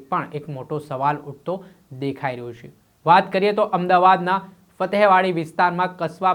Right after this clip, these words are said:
પાર્ક પાસે એક સત્યાવીસ વર્ષીય યુવકની તેના જ મિત્ર દ્વારા હત્યા કરી દેવામાં આવતા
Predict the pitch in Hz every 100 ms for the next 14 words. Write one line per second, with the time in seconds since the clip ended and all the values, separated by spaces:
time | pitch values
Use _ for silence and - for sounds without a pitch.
0 | 180 160 165 156 143 151 147 143 143 -
1 | _ _ _ _ 190 214 190 - _ 190
2 | 185 202 214 220 220 185 175 - 190 170
3 | 147 170 214 214 143 - - 208 214 247
4 | 196 196 196 214 185 160 151 165 143 -
5 | 196 180 160 147 151 143 139 131 180